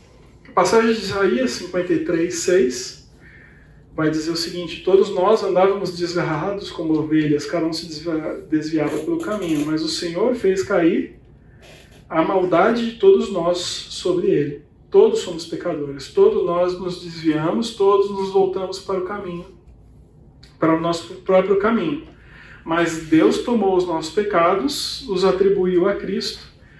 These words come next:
e Pedro diz, "Ele mesmo levou o nosso pecado em seu corpo sobre o madeiro."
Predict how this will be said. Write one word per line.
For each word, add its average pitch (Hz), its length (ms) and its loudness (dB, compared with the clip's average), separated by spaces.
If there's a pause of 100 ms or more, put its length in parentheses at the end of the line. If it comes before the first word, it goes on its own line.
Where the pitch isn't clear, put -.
(280)
e 190 100 -6
Pedro 180 400 4
diz, - 720 -4
"Ele 180 400 6
mesmo 175 320 -4
levou 165 260 0
o 156 60 -4
nosso 160 240 -6
pecado 160 420 -2
em 180 40 -12
seu 190 220 -4
corpo 170 240 -8
sobre 165 260 -10
o 165 40 -6
madeiro." 139 480 -8